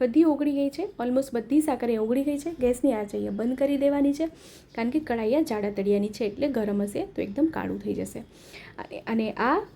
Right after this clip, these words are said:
ખાંડને આપણે જે માવો તૈયાર રાખ્યો છે એ માવામાં પધરાવી દેવાની છે આ કેરામલાઇઝ સાકર.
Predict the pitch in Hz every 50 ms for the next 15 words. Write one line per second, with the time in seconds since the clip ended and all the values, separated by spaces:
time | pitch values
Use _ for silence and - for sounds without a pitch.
0 | - - 262 247 285 311 330 320 330 302 262 - 262 269 240 262 254 233 220 208
1 | 202 220 240 247 254 254 - - - - - 214 220 226 226 240 254 294 330 320
2 | - 320 - - - - - - - - - - - - _ - - - _ _
3 | _ _ _ _ _ - - - - - - - - 247 277 269 233 208 202 196
4 | 202 233 302 302 - 247 202 214 208 202 202 202 202 202 196 196 196 - 311 302
5 | - 220 202 208 202 202 202 208 277 285 - - - - - - - - - 190
6 | - - - -